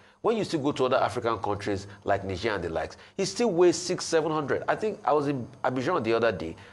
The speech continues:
and I think petrol goes for between six fifty to eight fifty C F R. And that is per liter, and that is even more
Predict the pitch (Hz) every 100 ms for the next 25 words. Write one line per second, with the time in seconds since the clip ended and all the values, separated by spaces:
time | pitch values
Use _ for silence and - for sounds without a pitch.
0 | - 160 160 202 180 175 170 156 127 135
1 | 143 127 - 104 101 151 - 156 - 127
2 | 131 113 - 180 185 156 135 156 - 151
3 | 131 123 - - - _ _ - - 170
4 | 160 226 180 - - 160 156 220 120 -
5 | - 160 - 160 160 180 156 147 190 165
6 | 98 -